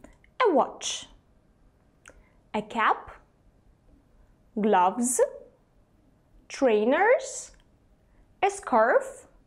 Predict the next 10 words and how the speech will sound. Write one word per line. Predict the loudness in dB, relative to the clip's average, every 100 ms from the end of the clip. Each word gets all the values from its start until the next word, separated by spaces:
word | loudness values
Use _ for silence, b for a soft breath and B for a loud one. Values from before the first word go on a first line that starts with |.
| _ _ _ _ _ _ _ _ _ 2
a |
bag. | 2 2 -2 -12 -18 -20 _ _ _ _ _ _ _ b b b
Now, | 0 2 2 -2 -10 _ _
the | 2
next | 2 0 -2
group, | 0 2 0 -8 -20 _ _ _ _ -2
games. | 0 2 2 -2 -6 -8 -8 -10 -18 _ b b b 0
Repeat | 2 2 0
after | 0 -4 -6 -6
me. | -6 -10